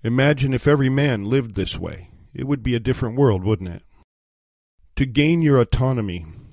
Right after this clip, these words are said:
your independence as a man is still possible.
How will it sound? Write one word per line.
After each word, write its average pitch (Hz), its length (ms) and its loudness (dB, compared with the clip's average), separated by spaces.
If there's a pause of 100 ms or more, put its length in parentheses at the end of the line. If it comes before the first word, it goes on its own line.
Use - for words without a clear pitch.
(200)
your 113 180 -4
independence 120 840 -2
as 107 140 -2
a 107 80 -2
man 107 500 0 (100)
is 98 120 -6
still 143 380 0
possible. 92 680 -4